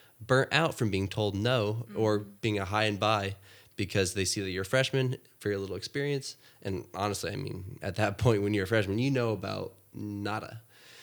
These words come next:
Speaker 1: you know? So, um, and which is kinda funny, but we both didn't have, uh, the company that we ended up really forming a good connection with on our list. But, I mean, like, I think it's a great lesson in keeping your options open, for sure.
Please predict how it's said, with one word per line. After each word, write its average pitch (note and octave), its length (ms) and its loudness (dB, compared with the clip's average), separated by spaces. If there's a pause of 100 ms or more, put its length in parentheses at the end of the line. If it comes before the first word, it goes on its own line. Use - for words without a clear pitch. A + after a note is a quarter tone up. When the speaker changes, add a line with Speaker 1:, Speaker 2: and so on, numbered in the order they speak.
(120)
Speaker 1:
you G2+ 140 0
know? G2 300 0
So, G2+ 440 4
um, F2+ 560 0 (380)
and G#2+ 140 0
which G#2 140 -2
is G#2+ 80 -2
kinda A#2 180 2
funny, G2+ 360 0
but F#2+ 360 -4 (1080)
we G#2 140 -2
both A2+ 280 4
didn't F#2 180 2
have, F#2 480 0 (460)
uh, F2+ 300 -2 (140)
the G2+ 120 -4
company G2+ 200 2
that F2+ 120 0
we F2+ 80 0
ended F#2 180 -2
up F#2+ 180 -6
really F#2 280 -2
forming F#2+ 640 2
a F#2+ 120 -4
good F#2+ 200 -4
connection G#2 360 0
with F2+ 140 -4
on F#2 100 -4
our E2+ 80 -4
list. E2+ 280 -4
But, C#2+ 140 -4
I F2 60 -2
mean, F#2+ 160 -2
like, F#2+ 140 -4
I F#2 100 -2
think A2+ 160 2
it's G#2 120 -2
a F#2+ 40 -6
great G2+ 380 -2
lesson G2 320 -4
in F#2+ 220 -6 (260)
keeping A#2 220 2
your F2 120 2
options F#2 260 -4
open, - 340 -6
for - 160 -8
sure. - 260 -2